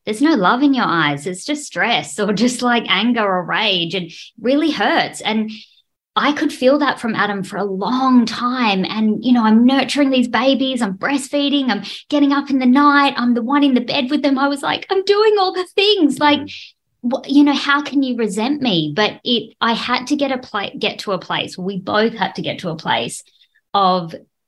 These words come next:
Speaker 1: getting out of our own pain and suffering and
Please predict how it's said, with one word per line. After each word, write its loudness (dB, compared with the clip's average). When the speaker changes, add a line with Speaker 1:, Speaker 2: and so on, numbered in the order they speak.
Speaker 1:
getting 0
out 0
of -2
our -2
own -4
pain -2
and -2
suffering -4
and 0